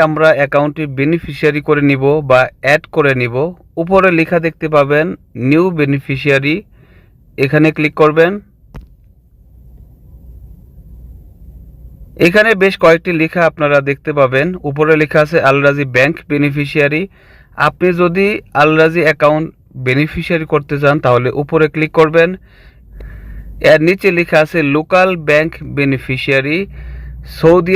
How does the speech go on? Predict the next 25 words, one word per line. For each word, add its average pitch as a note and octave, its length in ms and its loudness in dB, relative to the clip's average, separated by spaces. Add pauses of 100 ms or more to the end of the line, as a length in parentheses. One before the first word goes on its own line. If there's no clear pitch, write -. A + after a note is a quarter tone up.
আরবে F3 340 2 (300)
আল F3+ 100 0 (120)
রাজি F3 240 0 (120)
ব্যাংক C#3 200 4 (160)
ছাড়া C3+ 300 0 (460)
যে D#3+ 140 2 (220)
কোনো F3+ 180 0 (140)
ব্যাংকের C#3+ 460 0 (100)
অ্যাকাউন্ট C#3 460 0 (120)
যদি C3+ 200 -4 (120)
আপনি B2 220 -6 (160)
সেভ F3+ 160 -2 (120)
করতে D#3+ 320 -4
চান E3 180 4 (180)
বা B2+ 100 4 (240)
বেনিফিশিয়ারি E3 720 -2
করতে B2+ 340 -8
চান, C#3 160 2 (680)
তাহলে D#3 300 4 (100)
আপনি D3 180 -4 (120)
ক্লিক D#3 180 -8 (100)
করবেন D#3+ 360 0 (600)
লোকাল E3+ 400 2 (240)
ব্যাংক C#3+ 240 2 (340)
বেনিফিশিয়ারি। A2 800 -4